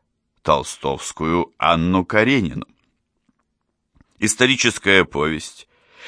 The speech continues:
приключенческая новелла, театральная и литературная критика, политическая публицистика, школа русского перевода.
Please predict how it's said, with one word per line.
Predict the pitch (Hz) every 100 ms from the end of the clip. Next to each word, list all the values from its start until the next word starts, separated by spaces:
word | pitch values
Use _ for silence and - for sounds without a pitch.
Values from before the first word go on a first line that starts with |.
| -
приключенческая | - 123 127 127 147 143 131 123 - 98 92
новелла, | 85 82 71 78 90 82 - - _ _ -
театральная | - 85 85 - 98 104 104 101 101 98
и | - 95
литературная | 92 92 92 85 80 107 101 85 76 71
критика, | 82 104 101 95 90 85 _ - _
политическая | - 123 123 - 104 87 - 87
публицистика, | 78 104 92 95 85 - 135 - - 104 101 - _ _ _ _
школа | - - - - 120 127 110
русского | 110 - - 107 98
перевода. | 98 85 69 - - -